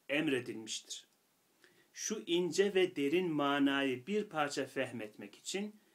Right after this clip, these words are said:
beş nükteyi nefsimle beraber dinlemek lazım dedi mürşidimiz. Biz bir,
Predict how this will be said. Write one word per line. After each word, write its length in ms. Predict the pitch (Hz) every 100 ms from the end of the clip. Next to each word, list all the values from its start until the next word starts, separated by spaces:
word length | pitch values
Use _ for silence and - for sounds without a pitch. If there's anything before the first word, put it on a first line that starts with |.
| _ _ -
beş 360 | 123 190 185
nükteyi 560 | 160 139 - 131 123 117
nefsimle 640 | 160 165 - 151 127 120 123
beraber 680 | 160 151 127 123 117 -
dinlemek 540 | 143 143 143 147 139 131
lazım 480 | 127 120 127 123 - _ _ _ 160
dedi 240 | 147 127
mürşidimiz. 840 | 117 117 - 107 113 127 196 - - _ - _
Biz 360 | 135 139 - -
bir, 260 | 139 135